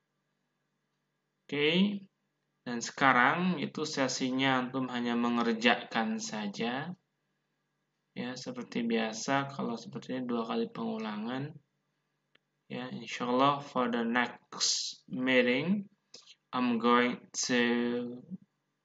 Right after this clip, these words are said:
we are going to discuss the tips how to answer the questions, yeah, and how to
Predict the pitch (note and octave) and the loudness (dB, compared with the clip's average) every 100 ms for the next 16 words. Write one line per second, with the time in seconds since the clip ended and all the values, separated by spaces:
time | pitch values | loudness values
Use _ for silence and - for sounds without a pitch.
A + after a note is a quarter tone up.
0 | _ _ _ _ _ C3+ C3+ C#3+ C3+ B2+ | _ _ _ _ _ 4 8 8 8 6
1 | B2+ B2+ B2 A#2+ B2 - - - B2+ - | 6 4 2 4 4 2 0 2 2 2
2 | - - - _ _ _ _ _ _ _ | 0 -2 -6 _ _ _ _ _ _ _
3 | B2+ B2+ - - - G3 G3 - - - | 4 4 4 0 4 4 4 -6 -4 -2
4 | - - - C#3+ C#3+ C#3+ C3+ - - - | 0 -2 2 10 10 10 6 -2 -6 -2
5 | C3 B2+ B2+ - _ C#3+ D#3+ F#3 F#3 - | 2 2 0 -4 _ 4 6 6 4 4
6 | C3 A#2+ A#2 A2+ - - A#2+ - - - | 4 4 2 -2 -6 -4 -2 0 -2 0
7 | C3 C#3+ F#3 G#3 - - _ _ _ _ | 2 4 2 2 -2 -10 _ _ _ _
8 | _ _ _ _ - B2 B2+ B2 B2 - | _ _ _ _ -4 -2 0 -2 -6 -4
9 | - C#3 C3+ B2 - - C#3 C3 B2+ C3 | 6 8 8 4 -4 -2 2 4 4 2
10 | C3 C3 C3+ | 0 -2 -6